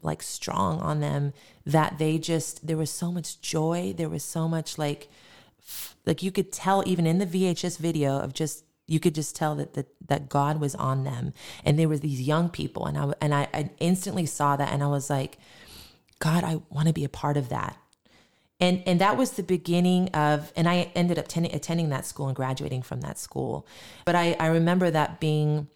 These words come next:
a highlight in my life, saying, "Wow, I, maybe I've always been meant to stay in the ministry." 'Cause that, but in college, I was like, "I'm gonna have the American dream. I'm gonna have a house.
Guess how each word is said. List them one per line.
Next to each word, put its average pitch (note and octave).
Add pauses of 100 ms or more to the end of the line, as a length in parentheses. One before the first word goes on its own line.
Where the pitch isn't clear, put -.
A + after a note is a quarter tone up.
(340)
a D3
highlight E3+
in D3
my C#3
life, C#3
saying, C#3
"Wow, F3+
I, D#3 (140)
maybe F3
I've F3+
always F#3
been D3+
meant D#3+
to D#3
stay C#3+
in C#3
the B2+
ministry." B2+
'Cause E3
that, - (640)
but G#3+
in G3
college, G#3
I F3
was E3+
like, - (340)
"I'm G#3
gonna F3+
have D3+
the D3+
American C#3+
dream. G#3 (420)
I'm G#3
gonna D#3+
have C3+
a -
house. G#3+